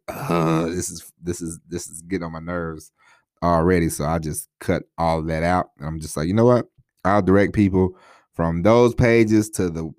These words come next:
to the website, or direct them just to the, you know, say, 'Hey, you know, you wanna ch-, check out the affiliate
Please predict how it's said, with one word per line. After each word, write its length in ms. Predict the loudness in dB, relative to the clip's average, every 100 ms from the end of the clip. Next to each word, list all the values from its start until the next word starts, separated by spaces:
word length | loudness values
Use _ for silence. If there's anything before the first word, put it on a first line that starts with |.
| _
to 100 | -12
the 100 | -6
website, 680 | -2 -2 -2 0 2 2 0
or 220 | -4 -4
direct 340 | -2 -2 -2
them 220 | -4 -8 -10 _ _ _ _
just 300 | -4 -4 -4
to 160 | -4
the, 160 | -4 -6 -12 _ _ -12
you 140 | -10
know, 240 | -10 -14 -14
say, 160 | -8 -6
'Hey, 180 | -6 -8
you 120 | -12
know, 100 | -18
you 120 | -14
wanna 140 | -12 -12
ch-, 140 | -14 -18 -20 -2
check 180 | 0 2
out 180 | 0
the 100 | -2
affiliate 500 | -8 -2 2 4 2